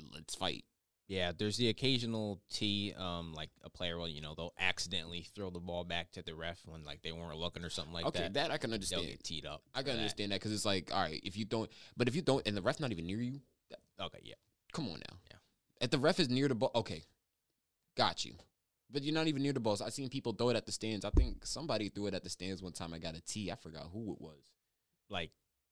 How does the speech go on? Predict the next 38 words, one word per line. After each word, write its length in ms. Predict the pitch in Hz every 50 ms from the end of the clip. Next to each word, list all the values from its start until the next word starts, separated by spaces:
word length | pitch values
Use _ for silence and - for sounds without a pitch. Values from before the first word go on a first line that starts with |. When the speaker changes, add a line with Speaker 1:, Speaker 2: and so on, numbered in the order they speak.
| _ _ _ _
Speaker 2:
mid-game? 600 | 98 95 98 101 92 92 98 107 135 165 185 180
Like 240 | 107 80 76 78 76 - -
Speaker 1:
Like, 160 | 117 117 98
I 80 | 117
think 160 | 127 156 156 131
they 140 | 120 113
threw 240 | 101 - - 139 135
it. 60 | 76 90
I 80 | 110
think 140 | 110 - 120
it 20 | 120
was 60 | 113
about 140 | 101 110 104
to 60 | 110
go 140 | 95 110 107
into 220 | 101 98 - 95
a 40 | 82
timeout 460 | 78 - - 107 107 104 101 101 101 69
or 120 | - 85
something, 380 | - - - 110 104 101 107 104
or 100 | 98 92
the, 180 | 90 85 92 90
like, 200 | 90 92 87 80
they 140 | - 95 95
just 180 | 87 92 92 -
scored 240 | - - 101 101
on 100 | 101 95
the 60 | 92 92
possession, 360 | - 82 82 98 92 - 90
Speaker 2:
And 80 | 85
Speaker 1:
and 80 | 85 90
Speaker 2:
he 40 | 95
Speaker 1:
he 20 |
threw 100 | 90 98
Speaker 2:
got 40 | 92
Speaker 1:
the 40 | 85 90
Speaker 2:
upset? 360 | 82 80 101 104 101 110 -
Speaker 1:
ball. 80 | -